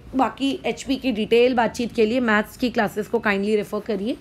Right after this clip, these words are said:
है ना। इसमें मैं ज़्यादा कमेंट नहीं कर सकती हूँ क्योंकि मेरा उतना कमांड नहीं है ना, मेरा तो केमिस्ट्री में कमांड है, बताओ, तो फिर मैं मैथ्स में ये क्यों बातचीत करूँ। और भी बहुत सारी प्रॉपर्टीज होंगी एचपी के बारे में, but हमें उनने की ज़रूरत नहीं है। ये चीज़ मैंने सिर्फ इसलिए बताई कि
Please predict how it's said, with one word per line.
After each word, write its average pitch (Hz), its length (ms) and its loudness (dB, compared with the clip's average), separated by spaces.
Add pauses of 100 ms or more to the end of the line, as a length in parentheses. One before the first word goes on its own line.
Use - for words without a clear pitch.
(640)
है 240 140 6
ना। 302 80 6
इसमें 240 300 0
मैं 226 220 4
ज़्यादा 214 200 4
कमेंट 208 300 0
नहीं 277 140 4
कर 247 100 2
सकती 185 340 -4
हूँ 262 120 0 (420)
क्योंकि 202 320 0 (100)
मेरा 190 320 0
उतना 202 200 -4
कमांड 202 380 2
नहीं 254 180 4
है 320 60 2
ना, 330 100 0 (100)
मेरा 214 120 2
तो 214 100 -4
केमिस्ट्री 202 380 0
में 285 120 2
कमांड 240 300 2
है, 214 60 -2
बताओ, 208 240 -2 (420)
तो - 60 -14
फिर 220 100 2
मैं 214 80 4
मैथ्स 214 280 2
में 254 120 4
ये 247 160 2
क्यों 240 240 0 (200)
बातचीत 185 340 -2
करूँ। - 160 -8 (320)
और 254 160 8
भी 349 100 8
बहुत 330 220 4
सारी 320 140 2
प्रॉपर्टीज 277 500 2
होंगी 269 200 4
एचपी 254 300 2
के 247 120 2
बारे 208 200 4
में, 254 80 0
but 302 160 2
हमें 262 160 4
उनने 254 520 0
की 277 240 4
ज़रूरत 226 380 2
नहीं 202 220 2
है। 165 120 -4 (500)
ये 240 120 4
चीज़ 262 220 4
मैंने 285 180 4
सिर्फ 320 240 2
इसलिए 294 260 4
बताई 277 260 4
कि 370 120 -2